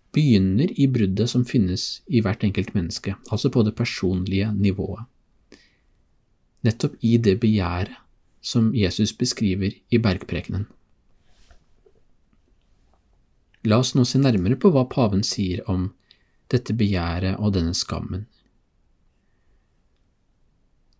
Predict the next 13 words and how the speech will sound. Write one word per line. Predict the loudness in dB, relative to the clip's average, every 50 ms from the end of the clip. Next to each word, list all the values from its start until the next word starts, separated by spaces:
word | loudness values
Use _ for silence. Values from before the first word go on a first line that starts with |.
| _ _ _ _ _ _ _ _ _ _ _ _ _ _
For | 0 2 4
det | 4 4 2
første | 0 -2 -2 -4 0 2 6 6
må | 6 6 6
vi | 4 0
fremheve | 0 -2 -2 0 0 0 0 0 -2 0 0 0 0 2 2
at | 0 0 -2 -8 -10 -12 -14 _ _ _ _ _ _ -20 -20 _ _ -20 -20 -14
for | -6 -4 -4 -4 -2 0
ham | 0 4 6 8 8 8 6 6
har | 2 -2 -2 -4 -6 _
Jesu | 0 2 2 2 2 0 -2 -2 -2 -2
ord | -2 0 2 2 2
om | 2